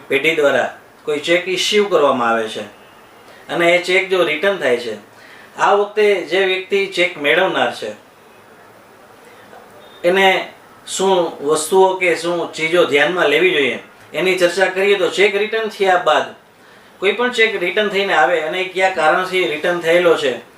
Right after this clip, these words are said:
એ ખાસ અગત્યનું છે. અને ચેક જો અપૂરતા ભંડોળના શેરાથી, એટલે કે ઇન્સફિશિયન્ટ ફંડના કારણે જો ચેક રિટર્ન થયો હોય,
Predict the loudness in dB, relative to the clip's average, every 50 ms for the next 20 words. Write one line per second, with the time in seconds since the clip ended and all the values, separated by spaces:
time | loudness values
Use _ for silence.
0 | -20 -20 -20 -10 -2 0 0 0 0 0 2 2 2 2 0 -4 -8 -4 0 0
1 | 2 2 2 0 0 -2 -2 -2 -2 -2 -2 -2 -4 -4 -6 -14 -20 -20 -20 -20
2 | -20 -20 -20 -12 -6 -2 0 0 0 2 2 2 2 2 4 4 4 6 4 2
3 | 0 0 -2 -2 0 0 -2 0 0 -2 -2 0 2 2 2 2 2 -2 -14 -20
4 | -20 -20 -20 -20 -20 -20 -20 -20 -18 -10 -2 0 0 0 2 2 2 2 4 2
5 | 2 0 -2 -6 -8 -8 -6 -6 -6 -4 -2 -4 -4 -4 -4 -4 -4 -2 -2 -2
6 | -2 -2 -4 -4 -2 -2 -2 -2 -4 -6 -6 -4 -2 0 2 2 2 2 0 2
7 | 2 2 2 2 0 -2 -4 -4 -4 -4 -4 -4 -4 -4 -6 -4 -4 -6 -6 -6
8 | -4 -2 -2 -2 -2 -4 -6